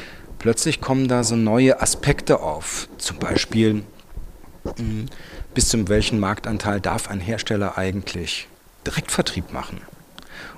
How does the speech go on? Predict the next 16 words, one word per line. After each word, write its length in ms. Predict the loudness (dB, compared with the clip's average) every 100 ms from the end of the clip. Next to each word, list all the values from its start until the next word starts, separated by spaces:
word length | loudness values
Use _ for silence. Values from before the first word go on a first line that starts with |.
| -4
Und 160 | 0 2
was 180 | 4
gilt 220 | 8 8 6
für 160 | 2
ihn, 340 | 4 4 4 4
wenn 120 | 4
er 100 | 4
diese 200 | 2 2
Marktanteilsschwellen 920 | 2 0 -2 0 0 0 2 2 2
überst-, 500 | -2 -4 -4 -4 -6 -8 -6
überschreitet? 880 | -2 0 0 0 0 -2 -4 -6 -6 -12 -14 -14 -12 -10 -2
Ähm, 380 | 2 2 0 -6 -4
das 180 | -2
ist 140 | 0 2
natürlich, 680 | 0 2 2 4 2 -2 -2
äh, 400 | 0 0 -2